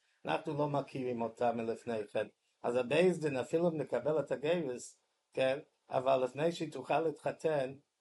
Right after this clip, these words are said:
היא לא תוכל, היא, היא, היא צריכה לעבור שלושה חודשים של הבחנה,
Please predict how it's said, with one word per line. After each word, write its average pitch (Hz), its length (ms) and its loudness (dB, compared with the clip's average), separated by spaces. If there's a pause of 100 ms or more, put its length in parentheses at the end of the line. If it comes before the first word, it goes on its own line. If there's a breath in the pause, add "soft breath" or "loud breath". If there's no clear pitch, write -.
(100)
היא 143 120 -4
לא 156 120 2
תוכל, 143 640 2 (340)
היא, 131 140 -6
היא, 123 300 -8
היא 127 100 -12
צריכה 151 280 -2
לעבור 139 600 2
שלושה 135 400 -6
חודשים 127 460 -4
של 123 200 -4
הבחנה, 120 500 -2